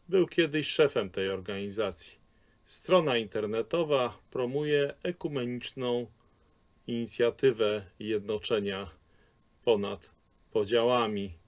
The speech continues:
podawanie sobie rąk przez płoty. Jeden z raportów został zatytułowany Pilna potrzeba ekumenizmu ewangelicznego. W raporcie,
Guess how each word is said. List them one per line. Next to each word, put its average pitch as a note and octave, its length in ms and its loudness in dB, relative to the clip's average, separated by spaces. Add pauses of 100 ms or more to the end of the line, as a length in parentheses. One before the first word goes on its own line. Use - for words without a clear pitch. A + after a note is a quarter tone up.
(340)
podawanie G#2+ 540 -4
sobie G2+ 360 -4
rąk G2+ 260 -6
przez - 300 -6
płoty. A2 560 0 (760)
Jeden C#3 500 2
z B2 60 -2
raportów C3 720 0
został A#2 380 0
zatytułowany A2+ 1080 -2 (640)
Pilna F3 540 0
potrzeba B2 960 0
ekumenizmu G#2+ 1300 -6
ewangelicznego. G#2+ 1300 -4 (640)
W G#2 100 -12
raporcie, D#3 920 4